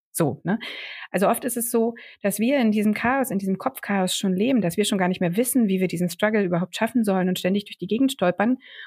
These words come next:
Und unser, unser Partner kriegt das gar nicht so richtig mit, weil wir einfach den Mund nicht aufmachen. Ich glaube, dass es total wichtig ist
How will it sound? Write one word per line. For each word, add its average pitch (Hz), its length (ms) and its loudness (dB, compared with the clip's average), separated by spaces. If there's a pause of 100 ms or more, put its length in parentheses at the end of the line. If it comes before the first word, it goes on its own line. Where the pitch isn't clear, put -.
(100)
Und 208 120 0
unser, 190 280 0 (340)
unser 185 180 2
Partner 190 300 0
kriegt 196 180 -4
das 196 100 -2
gar 175 120 0
nicht 196 140 -2
so 202 60 -2
richtig 202 260 -4
mit, 311 180 0
weil 180 100 4
wir 175 100 2
einfach - 180 -4
den 202 140 4
Mund 277 220 2
nicht 247 180 -2
aufmachen. 156 460 -4
Ich - 140 -8
glaube, 233 480 0 (500)
dass 202 140 2
es 214 120 0
total 220 340 0
wichtig 233 380 -4
ist - 320 -2